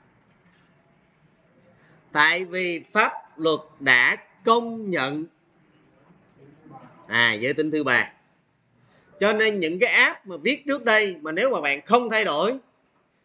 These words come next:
ví dụ bạn nhập hộ tịch của một nhân viên nào đó,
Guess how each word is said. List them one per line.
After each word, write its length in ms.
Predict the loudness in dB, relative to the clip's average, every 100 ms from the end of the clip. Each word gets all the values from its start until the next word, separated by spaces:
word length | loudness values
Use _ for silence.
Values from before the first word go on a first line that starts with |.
| _ -2
ví 160 | 2
dụ 180 | 2 0
bạn 200 | -4 -4
nhập 200 | -4 -2
hộ 120 | -4 0
tịch 220 | 0 -2 -4
của 120 | 0
một 220 | 0 0
nhân 220 | 0 2
viên 160 | 2 0
nào 140 | 0
đó, 380 | 2 2 0 -8